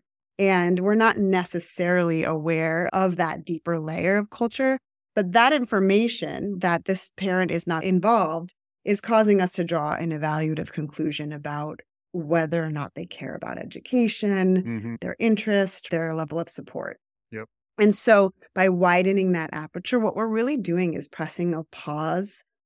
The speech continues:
Speaker 1: at the observation level and saying, "What could this mean?"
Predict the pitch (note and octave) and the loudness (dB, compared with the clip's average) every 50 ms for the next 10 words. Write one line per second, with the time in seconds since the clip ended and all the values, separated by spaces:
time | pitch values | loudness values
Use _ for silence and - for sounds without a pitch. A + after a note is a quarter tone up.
0 | _ _ _ _ - G3 F#3 F3 F3 - - F#3 - F#3 E3+ - D#3 E3 E3 - | _ _ _ _ 0 2 2 2 0 -2 -4 -4 -2 -2 -2 0 -2 -4 -6 -6
1 | - F3+ E3 D#3 D#3 D#3 F3 - - D#3+ D#3+ E3+ E3+ - - - - - - - | -4 -4 -4 -4 -4 -6 -8 -8 -8 -8 -8 -8 -8 -8 -10 -12 -12 -12 -10 -10
2 | - - F3+ F3 E3 - - F3+ E3+ E3 D#3+ D#3+ D#3+ E3 D#3+ _ _ _ _ _ | -6 -4 -4 -4 -4 -4 -4 -4 -4 -4 -4 -4 -6 -6 -8 _ _ _ _ _
3 | _ _ _ _ _ _ _ _ - G3 F#3+ G3+ B3 D4 - _ - - - - | _ _ _ _ _ _ _ _ -10 -4 2 4 4 4 4 _ -8 -20 -18 -10
4 | - G#3 A3 G#3+ A3 G#3+ F3+ - - - - - - - F#3 D3+ D#3 - - - | -4 -2 0 0 -2 -2 -6 -8 -8 -8 -8 -10 -12 -10 -8 -8 -8 -8 -10 -12
5 | - - - | -14 -14 -16